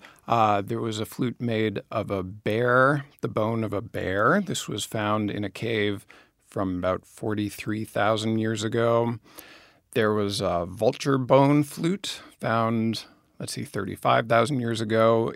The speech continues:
in what is now Germany, uh, during the last ice age. So, uh, flutes are everywhere.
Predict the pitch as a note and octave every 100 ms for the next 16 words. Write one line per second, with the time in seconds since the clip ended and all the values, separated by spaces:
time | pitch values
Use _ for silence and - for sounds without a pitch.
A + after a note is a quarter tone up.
0 | - G#2+ G2+ G2+ G2 G2 G2 - _ -
1 | _ _ - F#2 F#2 G2 G2 F#2+ - A2
2 | G2+ G2+ G2+ - _ - - - - _
3 | C3 C3 A#2 A2 G#2 G2 F#2 F#2 - G2
4 | G#2 F#2+ - - C#3 B2+ B2+ _ - D3+
5 | C3 B2+ F#3+ E3 - - D#3+ C#3+ B2+ A#2
6 | G#2 G#2+ G#2+